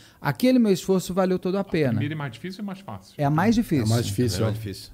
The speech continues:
Speaker 1: Porque a segunda você recompra. A primeira, você virar cliente é mais difícil.
Speaker 3: Isso a gente veio de uma escola,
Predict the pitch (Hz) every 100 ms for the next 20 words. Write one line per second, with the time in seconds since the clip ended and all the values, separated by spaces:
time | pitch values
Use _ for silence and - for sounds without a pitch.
0 | - 170 - 190 180 - 190 160 208 208
1 | 196 202 196 - 170 143 - 110 110 -
2 | - - - 151 180 185 226 220 185 -
3 | 190 170 196 226 - 196 196 - 175 165
4 | 160 - - - 120 143 - 123 151 143
5 | 135 - 147 131 131 139 107 123 139 127
6 | 131 110 110 139 156 131 120